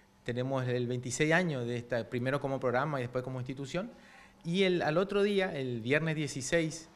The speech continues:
de septiembre, que están todos invitados, tenemos el,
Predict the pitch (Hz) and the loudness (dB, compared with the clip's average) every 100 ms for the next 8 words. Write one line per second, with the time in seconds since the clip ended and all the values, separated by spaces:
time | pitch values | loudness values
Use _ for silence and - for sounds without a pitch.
0 | - 117 117 147 143 170 165 196 220 - | -14 -6 -4 -4 0 0 2 -2 -8 -14
1 | - - 120 107 151 156 156 143 151 147 | -18 -6 -6 0 2 2 2 -6 -2 0
2 | 147 175 - - - - - - - 139 | 0 -2 -8 -20 -20 -20 -20 -20 -4 -2
3 | 139 160 175 180 - - 135 160 - | 0 2 2 0 -4 -2 0 0 -2